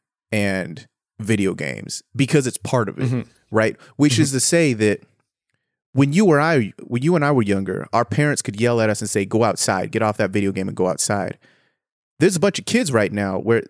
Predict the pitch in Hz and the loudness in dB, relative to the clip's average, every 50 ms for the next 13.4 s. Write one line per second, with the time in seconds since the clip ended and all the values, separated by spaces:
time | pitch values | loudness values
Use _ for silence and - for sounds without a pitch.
0 | _ - 127 131 131 - 165 196 196 180 143 - - - - _ _ 110 139 160 | _ -4 -2 -2 0 2 2 2 2 2 0 -2 -4 -6 -8 _ _ 2 2 2
1 | - - - - 151 147 135 123 120 127 127 107 95 - 165 165 160 131 113 110 | 2 0 0 0 0 2 2 2 2 2 2 2 2 0 0 2 2 0 0 -2
2 | 113 - 135 127 110 104 110 110 107 - - - - 123 117 113 107 - - - | -2 -2 0 -2 0 2 0 0 0 -2 -6 -6 -2 -2 0 0 0 -2 -2 -6
3 | - 95 90 87 - - - 123 120 110 - - - 78 - - 85 82 69 62 | -4 -2 -2 -2 -2 -2 -2 -2 -2 -2 -2 -4 -6 -8 -6 -4 -4 -4 -6 -8
4 | 58 - 69 67 - - - - 123 107 67 - - - - _ _ _ _ - | -8 -8 -8 -8 -6 -4 -2 0 0 0 0 -2 -8 -20 -20 _ _ _ _ -16
5 | - - 95 - - 73 - - - 52 52 50 - 110 76 - - 62 - _ | -14 -12 -10 -8 -6 -8 -6 -6 -6 -6 -4 -4 -2 -2 -2 -4 -6 -8 -14 _
6 | _ _ _ _ _ - - 104 82 67 - 95 147 - - - - - _ - | _ _ _ _ _ -10 -6 -6 -4 -2 0 0 0 -2 -4 -12 -18 -20 _ -20
7 | - - _ _ _ _ _ _ _ _ _ - 117 113 107 - - 123 117 104 | -20 -20 _ _ _ _ _ _ _ _ _ -2 0 0 2 2 4 4 4 4
8 | 104 101 98 95 92 - 143 - - - _ - - _ _ _ - 131 127 117 | 4 4 2 2 2 0 -2 -2 -4 -12 _ -20 -20 _ _ _ 0 0 2 2
9 | - 135 127 117 110 107 107 - - - 113 135 147 185 185 - - - 151 143 | 4 4 6 6 6 4 2 0 -4 -2 2 4 4 4 4 2 2 2 2 2
10 | 131 120 110 104 92 - - - - 220 220 165 127 110 101 98 101 - - 110 | 2 2 2 0 0 -2 -4 -4 0 2 4 4 4 4 2 0 -4 -6 -4 -4
11 | 98 95 - - - - - - 214 240 233 185 127 90 - 98 98 95 90 95 | -2 -2 -2 -2 -2 -2 0 0 2 4 4 4 2 2 2 -2 -4 -6 -8 -8
12 | - - 76 - - - - - - _ _ - 113 117 113 - 117 107 - 113 | -10 -8 -10 -10 -10 -12 -16 -18 -20 _ _ -4 -4 -2 -2 -2 -4 -4 -6 -2
13 | 117 165 190 - 98 - - | 0 2 2 2 2 -2 -6